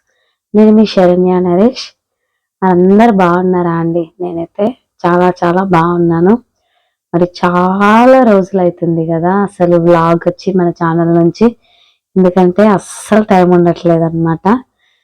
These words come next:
So అందుకే వీడియో ఎప్పుడో తీసి పెట్టింది కూడా ఇవాళ ఎడిట్ చేస్తున్నాను. మరి ఇదైతే మా గల్లీ గ్యాదరింగ్ అనమాట. Already నేను ఒకసారి పెట్టాను, ఫస్ట్ కిట్టి అప్పుడు. మరి మా వాళ్ళు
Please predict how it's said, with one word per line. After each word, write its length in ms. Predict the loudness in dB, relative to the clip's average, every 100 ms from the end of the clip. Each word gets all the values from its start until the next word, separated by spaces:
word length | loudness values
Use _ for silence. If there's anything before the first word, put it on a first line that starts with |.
| _ _ _
So 120 | 0
అందుకే 760 | 2 2 0 -2 0 2 4 4
వీడియో 400 | 2 2 2 4
ఎప్పుడో 440 | 2 0 0 4
తీసి 260 | 4 2 0
పెట్టింది 360 | -4 -2 -2 -2
కూడా 240 | 0 0
ఇవాళ 540 | 2 0 0 -2 0 0
ఎడిట్ 540 | 2 0 0 -2 0
చేస్తున్నాను. 800 | -2 -2 -10 -4 -2 2 0 0 _ _ _ _ _ _ _ _ _
మరి 140 | 0 0
ఇదైతే 520 | 2 0 2 0 2
మా 240 | 2 2 2 4
గల్లీ 280 | 2 4 4
గ్యాదరింగ్ 580 | 2 0 0 0 0 0
అనమాట. 600 | -4 -4 -6 -6 -4 -4 _ _ _ _ _ -2
Already 380 | 2 2 4 4
నేను 220 | 4 2
ఒకసారి 340 | 0 -2 -2
పెట్టాను, 760 | 0 -2 -2 0 2 4 2 0 _ _ _ _ _ _ _ _ -2
ఫస్ట్ 420 | 2 2 0 -2
కిట్టి 380 | 0 0 0 0
అప్పుడు. 420 | 0 0 0 0 -4 _ _ _ _ _ _ 0
మరి 240 | 2 4
మా 220 | 4 4
వాళ్ళు 600 | 4 2 2 4 4 2